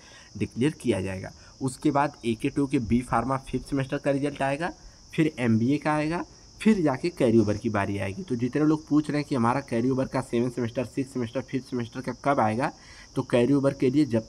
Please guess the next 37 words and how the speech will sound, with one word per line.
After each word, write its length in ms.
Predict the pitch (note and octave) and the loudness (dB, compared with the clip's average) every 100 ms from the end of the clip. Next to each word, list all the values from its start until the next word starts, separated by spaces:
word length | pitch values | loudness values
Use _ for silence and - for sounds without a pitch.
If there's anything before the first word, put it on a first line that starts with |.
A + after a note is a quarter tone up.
| - | -4
तक 140 | C#3+ | 0
result 400 | A#2+ A2+ C3+ C3 | 2 2 2 -2
पूरे 320 | - A#2+ B2+ | 0 2 4
नहीं 300 | C3+ A2 C#3 | 4 2 2
आ 80 | C#3 | 0
जाते 320 | B2+ A#2+ B2+ | 0 -2 -2
बी 140 | A#2+ A2+ | 0 -2
फार्मा 360 | - A2 B2 | 0 0 0
के, 140 | B2 A#2+ | 0 0
रेगुलर 320 | G#2 A#2 B2+ | 2 4 2
के, 200 | B2 C#3 | 2 0
बीटेक 360 | A2 G#2+ B2+ - | 0 0 -4 -2
के 80 | D3 | 2
और 160 | C3 | 4
एमबीए 320 | A#2 G#2+ A2+ B2 | 4 2 2 0
के, 120 | E3 F3 - - - - | -2 -4 -8 -20 -14 -8
तब 140 | A#2 - | -6 -2
तक 140 | C3+ | -2
आप 160 | A#2 C3 | -2 -2
लोग 140 | C#3 | -4
कैरी 220 | B2 A2+ | -2 0
over 100 | A#2+ | 0
के 160 | A#2+ C3 | 0 0
result 300 | A#2 A#2 A2+ | 0 0 0
की 80 | C#3 | 0
उम्मीद 260 | A#2+ A#2+ | 4 4
मत 240 | C#3+ B2 F#2 | 2 -2 -2
रखिए, 300 | F2+ - G2+ | -10 -12 -12
समझ 280 | G#2 C3 C#3 | -6 0 0
गए? 160 | D3+ - - - - | 0 -2 -4 -20 -6
Regular 360 | B2+ A2+ B2+ C3+ | 0 2 4 2
का 80 | C3 | 2
जब 180 | B2+ | 0
result 320 | A#2+ A2+ A#2 A2 | 0 0 0 0
आ 140 | B2 | 0
जाएगा 280 | C#3 D3 E3 | 0 0 -2
तो 120 | G#2 | -6